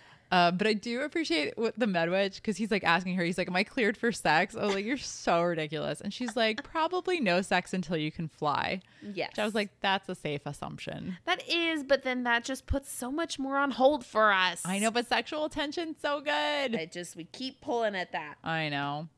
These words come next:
Speaker 1: Um, okay, so Bryce winds up waking up at three A M, 'cause, like, Hunt totally passes out right after
Speaker 2: Yep.
Speaker 1: the med witch leaves. Um, and then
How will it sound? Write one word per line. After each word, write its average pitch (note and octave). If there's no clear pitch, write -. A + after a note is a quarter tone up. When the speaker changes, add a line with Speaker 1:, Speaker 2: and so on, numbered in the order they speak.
Speaker 1:
Um, E3
okay, D#3+
so F3+
Bryce E3
winds C4+
up A#3
waking E3
up E3
at C#3+
three E3
A D#3
M, C#3
'cause, D#3+
like, D#3
Hunt F#3+
totally D3+
passes C3+
out B2
right C#3+
after C#3
Speaker 2:
Yep. D3+
Speaker 1:
the D3
med C3
witch B2
leaves. -
Um, D3+
and D#3+
then D#3+